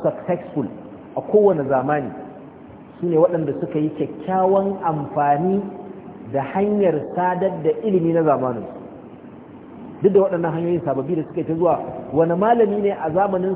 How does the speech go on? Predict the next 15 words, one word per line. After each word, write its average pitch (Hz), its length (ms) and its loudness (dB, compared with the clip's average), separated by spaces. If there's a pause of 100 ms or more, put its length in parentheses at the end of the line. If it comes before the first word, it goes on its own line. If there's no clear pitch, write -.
(100)
su, 165 80 -2 (100)
a 156 120 -2
zamanin 190 420 2
sa 180 80 0
yake 175 300 2
cin 190 100 4
riba 170 300 4
su? 156 180 -4 (560)
Shine 202 240 2
wanda 196 260 6
ya 190 120 10 (100)
kyakkyawan 254 720 2
amfani 151 400 -2
da 131 80 -6
su, 92 160 -12